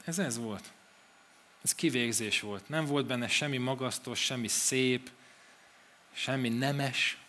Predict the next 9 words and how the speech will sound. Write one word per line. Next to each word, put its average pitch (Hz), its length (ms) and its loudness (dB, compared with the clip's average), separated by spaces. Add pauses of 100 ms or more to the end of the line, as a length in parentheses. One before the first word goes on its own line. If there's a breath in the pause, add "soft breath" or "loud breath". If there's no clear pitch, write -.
(760)
semmi 127 360 0
fenkölt. 143 880 0 (1080)
Ez 151 120 0
egy 165 120 0
kivégzés 107 640 2
volt. 104 320 -6 (1900)
Pont 254 340 8
ugyanannyira 175 540 6
brutális, 139 800 4